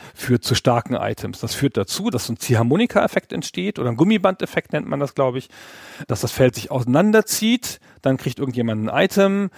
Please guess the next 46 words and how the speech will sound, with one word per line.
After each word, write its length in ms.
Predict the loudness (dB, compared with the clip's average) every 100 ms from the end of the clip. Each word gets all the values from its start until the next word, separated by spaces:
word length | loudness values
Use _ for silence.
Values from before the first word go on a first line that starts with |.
| -4
dann 220 | 0 0
zieht 160 | 0 -4
sich 100 | -2
das 100 | 2
Feld 220 | 2 4
wieder 140 | 2 0
zusammen. 720 | -2 -2 -4 -4 -12 -16 -20 _ _
Üblicherweise, 760 | -6 -2 2 4 4 2 4 2
wenn 120 | 2
du 100 | 2
an 120 | 2
letzter 280 | 0 0 -2
Position 520 | -2 -6 -2 0 0
und 80 | 0
bist 160 | -4
nicht 120 | -6 -6
super 340 | -2 2 4
weit 220 | 2 0
weg, 240 | -4 -6 -14 -20 -14
kriegst 220 | -4 0 0
du 60 |
diesen 260 | -4 -10 0
Blitz 380 | 0 0 -4 -2
oder 160 | -2
den 140 | -2 -4
Stern 440 | -2 2 4 4
oder 160 | 2 0
sowas, 380 | 2 2 0 -12 -8
dann 180 | -6 0
holst 240 | 2 2
du 40 | 0
so 100 | -4
zwei, 320 | -2 0 2
drei 240 | 2 0
Plätze 400 | 0 -4 -2 -4
auf. 500 | -6 -10 -10 -16 -18 _ -12
Und 500 | -2 2 2 0 -8 -8 -2
wenn 120 | 2
du 120 | 4
als 160 | 2 2
Erster 600 | 0 4 6 8 8 4
von 120 | 2
einem 100 | -2
Item 380 | 0 2 2 4
erwischt 420 | 4 4 0 -2
wirst 320 | 2 2 2